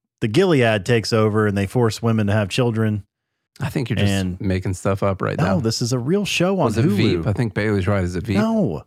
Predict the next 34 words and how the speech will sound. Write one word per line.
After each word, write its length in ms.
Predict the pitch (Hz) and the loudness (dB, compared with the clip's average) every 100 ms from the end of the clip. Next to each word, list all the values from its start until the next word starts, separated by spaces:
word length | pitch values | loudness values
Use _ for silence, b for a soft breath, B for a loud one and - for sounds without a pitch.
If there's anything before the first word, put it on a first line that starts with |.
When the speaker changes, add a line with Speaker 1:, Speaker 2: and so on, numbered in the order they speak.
| - | -8
Speaker 2:
<laughs> 280 | - 151 - | -4 -2 -2
Speaker 1:
It's 160 | - | 0
a 40 | - | 0
show 380 | - 349 233 | 2 4 4
on 120 | 214 165 | 4 4
Hulu 340 | 170 202 139 | 4 4 4
that 100 | 127 | 4
I 60 | 123 | 4
try 160 | 160 | 2
to 60 | 170 | 2
get 140 | 156 147 | 2 2
you 80 | |
to 60 | 135 | 2
watch, 340 | 131 151 123 | 4 4 2
and 60 | 120 | 2
you're 100 | 113 | 2
like, 140 | 110 | 4
"I'm 180 | 123 170 | 4 4
not 160 | 123 92 | 2 2
watching 340 | 90 85 - 87 | 0 -2 -4 -8
that." 240 | 95 - | -8 -4
The 80 | 110 | 0
Handmaid's 540 | 165 208 170 135 104 | 2 2 2 0 -2
Tale. 420 | - 107 85 80 _ _ _ _ | -2 -2 -2 -6 _ _ _ _
Speaker 2:
Oh. 640 | 202 226 233 175 101 82 - _ _ _ _ _ _ _ | 0 2 2 2 2 0 -8 _ _ _ _ _ _ _
Speaker 1:
Yeah. 380 | 160 185 175 95 | -2 0 0 0
Speaker 2:
What 80 | 170 | -2
that 100 | 190 | -2
have 140 | 180 175 | 0 0
to 60 | |
do 80 | 180 | 0
with 100 | 165 | 2
Margaret 420 | 117 143 151 107 | 2 0 0 -2
Thatcher? 520 | - 131 165 - 87 | -2 -2 -2 -4 -6